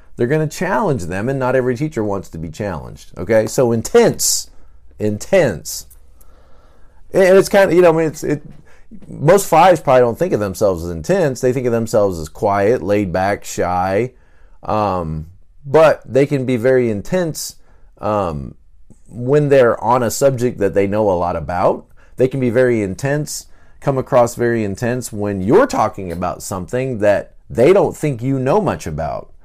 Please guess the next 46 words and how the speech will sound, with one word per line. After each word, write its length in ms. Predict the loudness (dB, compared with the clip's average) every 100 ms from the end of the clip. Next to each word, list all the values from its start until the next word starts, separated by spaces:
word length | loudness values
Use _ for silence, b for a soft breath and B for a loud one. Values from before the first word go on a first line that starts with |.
| b b b b b
Uh, 260 | -6 -4 0
that 240 | 2 2
could 100 | 2
be 120 | 2
a 60 | 2
very 460 | 4 4 2 0 -8 -20
frustrating 640 | -8 0 0 0 -2 -2
situation 640 | -4 -4 -2 -2 -2 -6 -8
for 180 | -6
a 60 | -6
five 360 | -4 -2 -2 -2
when 120 | -4
they 100 | -2
have 140 | -2
to 100 | -2
sit 400 | -4 -2 -2 -2 -16 -6
under 320 | -4 0 0
a 80 | 0
lecture 540 | 2 0 -2 -4 -4
from 200 | -6 -8
somebody 400 | -6 0 0 0
that 200 | -4 -2
doesn't 280 | -2 -2 -2
really 260 | -2 -2
know 140 | -2 -2
what 120 | -4
they're 120 | -6
talking 420 | 0 0 0 -6
about. 420 | -8 -6 -6 -8 -14 b b b -12
Uh, 220 | -8 -6
I 100 | -6
could 140 | -4 -2
imagine 480 | -2 -4 -2 -4 -4
that, 360 | -6 -8 -8
um, 380 | -4 -4 -4 -10 -16 -14
the 200 | -4 -2
thoughts 420 | -2 2 2 2
going 280 | 0 0 0
through 140 | -2 -2
their 140 | -2
minds 340 | -2 -2 -2
in 80 | -4
that 180 | -6 -8
moment 340 | -8 -8 -8
are 160 | -8 -10
intense. 600 | -10 -6 -4 -4 -10 -18